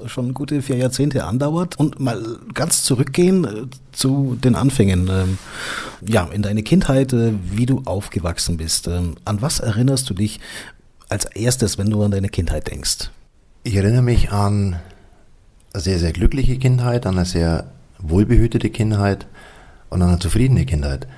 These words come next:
Speaker 2: Ich erinnere mich an, ans draußen Spielen, ans Spielen mit den Nachbarskinder, an viel Sport, an viele Erlebnisse, rausgehen, die Welt entdecken, ob das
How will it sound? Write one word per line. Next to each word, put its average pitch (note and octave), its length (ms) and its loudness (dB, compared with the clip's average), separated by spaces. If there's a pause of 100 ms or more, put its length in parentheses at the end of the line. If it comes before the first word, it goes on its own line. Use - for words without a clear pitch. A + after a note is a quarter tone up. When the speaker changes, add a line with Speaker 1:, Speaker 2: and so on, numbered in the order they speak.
(1000)
Speaker 2:
Ich G2 100 0
erinnere G2 220 6
mich G2 240 4
an, F2 380 2 (480)
ans - 200 -4
draußen C3 400 0
Spielen, B2 640 2
ans F2+ 220 0
Spielen G2 260 -2
mit F2+ 100 0
den E2+ 80 0
Nachbarskinder, F#2 880 0 (480)
an F2+ 140 -6
viel F2 180 -4
Sport, F2 500 2
an E2+ 360 0 (340)
viele G2+ 280 2
Erlebnisse, F#2 680 0 (760)
rausgehen, F2+ 460 0
die E2+ 140 2
Welt F#2+ 160 2
entdecken, F2 560 0 (440)
ob E2 180 -8
das - 340 -2